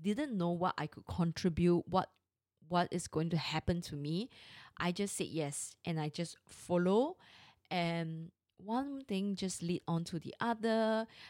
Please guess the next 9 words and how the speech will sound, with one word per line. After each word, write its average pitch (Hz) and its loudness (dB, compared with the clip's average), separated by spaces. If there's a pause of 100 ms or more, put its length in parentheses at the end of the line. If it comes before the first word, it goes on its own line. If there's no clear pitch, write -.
(100)
And 160 -4
I, 151 -4 (140)
my 190 -2
platform 202 -4
that 190 -2
I 156 -4
got 160 -6 (1040)
to 160 0
speak - 0